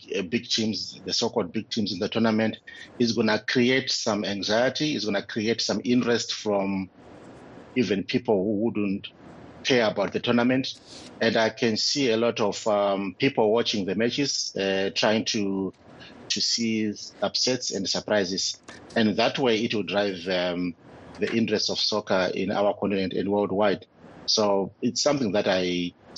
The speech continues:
I also support, that, uh, uh, small teams should, uh, step up and, and beat big teams so that we, we, we don't have, um,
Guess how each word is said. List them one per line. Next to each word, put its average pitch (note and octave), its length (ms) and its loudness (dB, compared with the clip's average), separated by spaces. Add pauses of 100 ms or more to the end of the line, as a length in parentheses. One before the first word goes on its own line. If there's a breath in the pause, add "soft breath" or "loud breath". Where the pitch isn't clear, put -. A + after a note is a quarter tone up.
(140)
I - 100 0
also F#2+ 260 0
support, - 520 -2
that, F2+ 320 2
uh, F2 320 2 (640)
uh, E2+ 300 2 (180)
small A#2 320 4
teams G2+ 260 2
should, - 240 -2 (120)
uh, F2+ 160 0
step - 280 0
up G2+ 240 2
and, F2 280 0
and F2+ 380 -2 (140)
beat A2+ 280 2
big G2+ 160 -2
teams F2+ 260 0
so F#2 120 0
that F2+ 220 -2 (720)
we, G2 300 0
we, - 300 -2 (100)
we G2+ 280 0
don't G#2 240 4
have, G2 320 0 (360)
um, F2+ 520 2